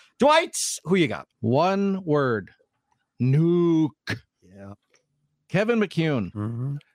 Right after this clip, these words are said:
Speaker 2: I think, will have a great P B A League.
Speaker 1: Why?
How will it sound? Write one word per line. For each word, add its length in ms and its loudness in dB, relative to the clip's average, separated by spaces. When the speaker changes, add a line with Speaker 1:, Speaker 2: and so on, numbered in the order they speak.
Speaker 2:
I 100 0
think, 200 -2
will 140 0
have 220 2
a 80 0
great 540 -2
P 120 0
B 200 2
A 40 0
League. 420 -4
Speaker 1:
Why? 320 2